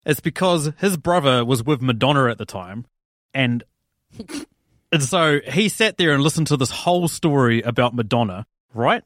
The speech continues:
for the whole scene. And he sat there and he listened to it,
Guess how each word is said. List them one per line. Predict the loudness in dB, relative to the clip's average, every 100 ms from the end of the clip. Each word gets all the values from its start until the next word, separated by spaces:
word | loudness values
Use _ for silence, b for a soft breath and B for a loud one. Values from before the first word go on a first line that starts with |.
| _
for | -8 -2
the | 0
whole | 0 -2
scene. | -2 0 0 -2 _ -8
And | -4
he | -2
sat | -2 -2
there | 0 2
and | 2
he |
listened | 0 0 -2
to | 0 0
it, | 0